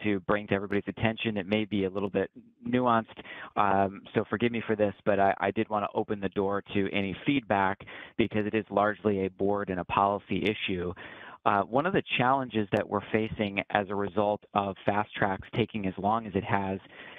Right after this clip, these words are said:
is that we're approaching the twenty-year mark, uh, the twenty-year anniversary of the vote, of the two thousand four vote. And the reason that that's important is that we have a bonding authority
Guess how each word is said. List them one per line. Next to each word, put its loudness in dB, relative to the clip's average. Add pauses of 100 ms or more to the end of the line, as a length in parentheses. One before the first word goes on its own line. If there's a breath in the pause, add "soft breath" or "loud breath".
(140 loud breath)
is 4
that 4
we're 0
approaching 0
the -4
twenty-year -2
mark, 0 (220)
uh, 2
the -4
twenty-year 0
anniversary 0
of 2 (320)
the 0
vote, -2 (220)
of 2
the -4 (100)
two 2
thousand -4
four 0
vote. 0 (460 loud breath)
And 2
the -2
reason 0
that 0
that's 2
important -2 (140)
is 4 (100)
that 2
we 0
have -2
a -2
bonding 2
authority -2